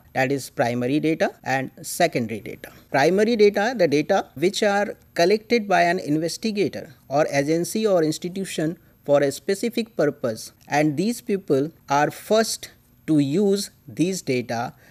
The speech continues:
are called the primary data. For example, any student who is doing the research and he is taking the observation in a laboratory by some particular experiments,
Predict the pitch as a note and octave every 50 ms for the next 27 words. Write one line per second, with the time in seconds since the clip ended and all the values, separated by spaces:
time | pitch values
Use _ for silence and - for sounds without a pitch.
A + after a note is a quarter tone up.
0 | - _ - - B2+ C3+ B2 - B2+ A2+ G#2+ G#2 A#2+ E3+ - - - D3+ A#2 A2
1 | A2 G2+ G2+ - - - - - - - - - - - - D3+ D3+ E3 E3+ -
2 | G#3+ G3 F#3 D#3 - - B2+ C3 E3 G#3+ - - - _ _ _ - - C#3+ E3+
3 | A3 C4 C#4+ A#3 - - - G#3 E3 A#2+ B2 A2 G#2 A#2+ - - - _ _ _
4 | _ _ _ _ _ - - D3+ D#3 E3+ F#3+ G3+ G3+ F#3+ F#3 E3 D#3+ E3 E3 D#3+
5 | E3 D#3+ C#3+ C3 C#3+ D#3 D#3+ - F3+ D3 D3 D#3 - - D#3 D3 D3 D3+ D3+ D3+
6 | - - _ - _ _ - - _ - D3+ E3+ F#3 F#3 F3+ - - - - _
7 | _ _ _ _ _ - D3 D3+ D3+ F#3+ F#3 F#3 F3 F#3 F3+ C3+ C#3 C3+ C#3 D#3
8 | F3 F3 F#3 F3+ - - F#3+ F3+ E3+ D#3 D3+ D3 C#3+ C#3+ - - - - _ -
9 | - B2+ C#3 C#3 C3+ E3+ F#3+ A3 A3+ A3 F3 - C3 A2+ A#2+ B2+ E3 - _ _
10 | _ _ _ _ - - A2+ A#2 C3 C3 C#3 E3 A#3 - - _ _ _ - -
11 | - C#3 C3+ C3+ C#3 C#3+ - _ _ _ _ - - G3 G3 A#3+ G#3+ - A#3 G#3+
12 | G#3 G3+ - D#3+ - - - - - D#3+ D#3+ D3+ C3+ B2 B2+ D3 D3+ -